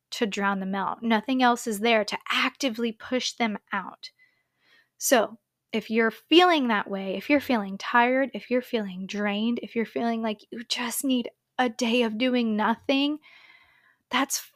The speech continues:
fine. Do what you need to do to rest, but while you're doing it,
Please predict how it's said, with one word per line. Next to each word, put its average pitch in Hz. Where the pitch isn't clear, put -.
fine. 285
Do 302
what 311
you 277
need 277
to 254
do 254
to 247
rest, 214
but 247
while 226
you're 277
doing 226
it, 302